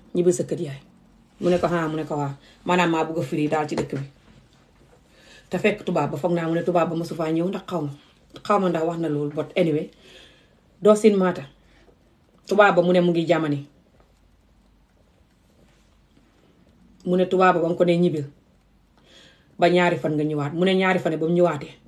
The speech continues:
tubaab ba ne ko, "Non, bëggatuma." Ndax xama tubaab baa ko kool mu ne, ne ko, "Kaay jël sa bagage yi,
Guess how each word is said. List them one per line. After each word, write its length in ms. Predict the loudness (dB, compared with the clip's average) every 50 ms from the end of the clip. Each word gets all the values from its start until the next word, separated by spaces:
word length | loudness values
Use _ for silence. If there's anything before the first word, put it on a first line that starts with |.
| _ _ -6
tubaab 340 | -2 0 2 2 2 0 -2
ba 100 | -2 -2
ne 120 | -4 -4
ko, 120 | -4 -6 -6 -6 -8 -14 -20 _ _ _ _ _ _ -20 -20 _ _ -8
"Non, 340 | -6 -4 -4 -4 -4 -6 -12 -18 _ _ _ _ _ _ _ _ _ _ _ _ _ _ _ _ _ _ _ _ _ _ _ -8
bëggatuma." 440 | -4 -2 -2 -2 -2 -2 -4 -6 -6 -8 _ _ _ -20 -20 -20 _ _ _ _ _ _ _ _ _ _ _ _ _ _ _ _ _ _ _ _ _ _ _ _ _ _ _ _ _ _ _ _ _ _ _ _ _ _ _ _ _ _ _ _ _ _ _ _ _ _ _ _ _ _ _ _ _ -20 -20 _ _ _ _ _ _ _ _ _ _ _ _ _ -4
Ndax 140 | -4 -4 0 2
xama 180 | 2 2 2
tubaab 280 | 0 -2 -4 -4 -4 -4
baa 140 | -6 -8 -8 -10
ko 60 | -12
kool 260 | -6 -2 -2 -2 0
mu 100 | -2 -4
ne, 80 | -4 -6
ne 80 | -6 -8
ko, 60 | -8 -4
"Kaay 180 | -4 -2 -2
jël 120 | -2 -4 -4
sa 100 | -6 -8
bagage 300 | -8 -8 -8 -10 -10 -12
yi, 100 | -14 -18